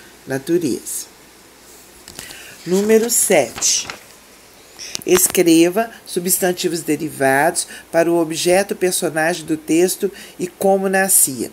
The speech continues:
Então, o objeto personagem é a bola. Então, os substantivos derivados,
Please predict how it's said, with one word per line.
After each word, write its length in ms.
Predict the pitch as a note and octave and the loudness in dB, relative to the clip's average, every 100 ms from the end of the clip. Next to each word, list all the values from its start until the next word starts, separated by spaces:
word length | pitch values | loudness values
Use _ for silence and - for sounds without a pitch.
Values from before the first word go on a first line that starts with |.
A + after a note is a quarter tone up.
| - - - - - - - - - - - _ - - - - - - - - - C3+ | -14 -20 -20 -20 -20 -20 -20 -20 -20 -20 -20 _ -20 -20 -20 -20 -20 -20 -20 -20 -18 -10
Então, 260 | C#3+ F3+ | -2 2
o 60 | G3 | 2
objeto 480 | F#3+ F3 D3 D3 - | 2 2 2 0 -4
personagem 760 | C#3 - C#3+ F3+ F3 D3 - - | -6 -4 -4 -2 -2 -4 -8 -6
é 120 | C#3 | -4
a 100 | F#3 | 0
bola. 440 | F#3 D#3 C3+ - - - - - - - - | 4 4 4 -2 -14 -20 -20 -20 -20 -20 -12
Então, 280 | C3+ E3+ F#3 | -2 0 0
os 80 | |
substantivos 580 | F#3 D#3+ - A#2 - E3+ | 0 0 -2 -2 -4 -4
derivados, 720 | E3 E3+ D3+ C#3+ C3 G2 - | -2 -2 0 -2 0 -2 -8